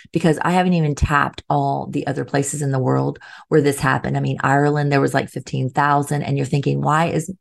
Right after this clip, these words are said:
Nurse Michelle telling me this?" Because children who've had these horrible things done to them grow up to be adults.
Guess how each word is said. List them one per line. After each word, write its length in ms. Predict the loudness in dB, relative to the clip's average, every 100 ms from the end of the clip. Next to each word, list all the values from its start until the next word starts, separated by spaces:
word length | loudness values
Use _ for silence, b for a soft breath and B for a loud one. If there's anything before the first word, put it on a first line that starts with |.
| _
Nurse 240 | -4 -2 0
Michelle 380 | 0 2 0 0
telling 300 | 0 2 2
me 100 | 2
this?" 260 | -2 -4 -12 B B B B
Because 640 | -6 0 2 2 0 -2 B B -14
children 540 | -4 0 2 2 2
who've 180 | 0 -2
had 300 | 0 0 2
these 200 | 2 2
horrible 280 | 2 2 2
things 280 | 0 -2 -2
done 220 | -2 0
to 100 | 0
them 300 | 2 0 0 -6 B B -14
grow 360 | -2 2 4 2
up 320 | 0 -6 -14 _
to 100 | 0
be 160 | 0 2
adults. 560 | -2 -2 -4 -8 -14